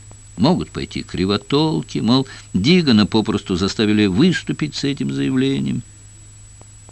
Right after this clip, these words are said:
А возможен ли такой вариант? Я выступаю с заявлением, в котором благодарю немецкую юриспруденцию и медицину, а после этого вы отказываете мне в выезде на родину.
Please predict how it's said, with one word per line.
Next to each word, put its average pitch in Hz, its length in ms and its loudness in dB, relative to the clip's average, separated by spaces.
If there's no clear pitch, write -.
А 95 260 2
возможен 110 560 0
ли 147 100 -6
такой 82 340 -4
вариант? 69 400 -4
Я 147 200 0
выступаю 82 640 -4
с 113 200 -8
заявлением, 160 560 -2
в - 120 -10
котором 120 360 6
благодарю 123 480 6
немецкую 104 720 4
юриспруденцию 95 920 2
и - 20 6
медицину, 113 760 4
а 127 140 2
после 135 400 4
этого 160 320 6
вы 156 180 6
отказываете 123 1040 2
мне 87 240 2
в 78 120 -2
выезде 127 500 4
на 123 140 0
родину. 62 360 -6